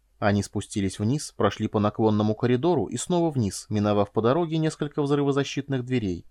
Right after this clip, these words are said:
База Тейнери явно включала в себя укрепленный подземный командный пункт. Добро пожаловать в бункер.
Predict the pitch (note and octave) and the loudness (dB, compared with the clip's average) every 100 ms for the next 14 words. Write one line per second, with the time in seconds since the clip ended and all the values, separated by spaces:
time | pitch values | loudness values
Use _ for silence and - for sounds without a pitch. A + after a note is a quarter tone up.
0 | _ _ _ _ _ G#2 G2+ G#2 - F3 | _ _ _ _ _ 2 4 4 2 2
1 | D3+ G2+ F#2+ G2+ G2 G2 - G#2 - G2+ | 2 2 2 4 4 2 0 -4 0 2
2 | G2+ - G2 G2+ G2 - G#2 A2+ G#2+ B2+ | 2 -2 0 0 0 -4 -4 0 2 2
3 | E3 B2 F#2+ G#2 B2+ D#3+ D#3 D3+ C#3+ D3 | 2 2 0 0 0 0 0 0 0 0
4 | C3+ C#3 - F#2+ - - _ _ _ _ | 0 -4 -2 -6 -6 -14 _ _ _ _
5 | - A#2+ A#2 E3 F#3+ E3+ F3 F3 D#3+ A#2+ | -2 2 2 2 2 2 2 2 0 0
6 | A2+ B2 G2+ - | -2 0 -2 -6